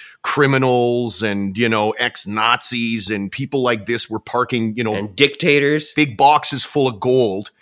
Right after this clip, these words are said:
Speaker 1: in
Speaker 2: <laughs> Yeah.
Speaker 1: Swiss banks." And the Swiss banks had this privacy law in Switzerland. They said, "We're not giving that information to anybody." So it was a great tax dodge, right?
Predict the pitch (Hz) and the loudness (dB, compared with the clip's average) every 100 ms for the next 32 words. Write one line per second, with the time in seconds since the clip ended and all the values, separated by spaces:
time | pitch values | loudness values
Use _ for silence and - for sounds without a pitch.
0 | _ - 220 135 127 - 131 151 110 139 | _ -8 -2 0 2 0 0 -2 0 0
1 | 120 113 123 117 - 160 139 131 123 - | 2 0 -2 -2 -2 -2 -2 -2 0 -2
2 | 110 110 - - 120 123 131 131 - 127 | -4 -4 -6 -4 4 4 6 2 0 0
3 | 113 107 107 87 87 117 117 117 190 220 | -2 -2 -4 -2 -2 -2 -4 -4 -4 -2
4 | 135 123 117 - 113 180 147 120 120 117 | -2 -2 0 0 0 0 0 -2 -4 -2
5 | 113 113 107 104 - 104 107 80 80 - | -2 -2 -6 -6 -6 -4 -6 -6 -10 -6
6 | 117 120 226 151 135 131 - - 98 - | -4 -4 -6 -2 0 -2 -6 -4 -4 -4
7 | - 71 - - - _ _ _ _ _ | -8 -12 -14 -18 -20 _ _ _ _ _
8 | 95 104 107 156 | -6 -2 -2 -4